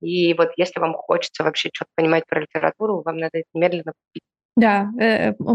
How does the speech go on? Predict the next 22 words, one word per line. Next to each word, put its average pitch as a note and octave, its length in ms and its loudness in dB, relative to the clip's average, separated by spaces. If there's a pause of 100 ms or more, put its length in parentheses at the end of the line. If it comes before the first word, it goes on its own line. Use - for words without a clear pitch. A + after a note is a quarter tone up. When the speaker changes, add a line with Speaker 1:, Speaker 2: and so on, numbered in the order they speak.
(140)
Speaker 2:
Полка, G#3+ 720 2
э, G3 80 -6
просто - 380 -2
с-, - 120 -12 (220)
должна G#3 440 2
быть, G3 240 0
мне G#3 100 0
кажется, G3+ 420 0
настольной G3 800 4 (640)
книгой, G3+ 580 6
э, F#3 360 0
для G3+ 200 2
тех, G3+ 220 0
кто, F#3 540 0 (440)
для A3 380 4
тех, A#3+ 140 4
кому G#3+ 180 8
интересно, G3 1200 2
э, - 20 -10 (100)
побольше G3+ 480 4
узнать G3 420 4
про F#3+ 560 2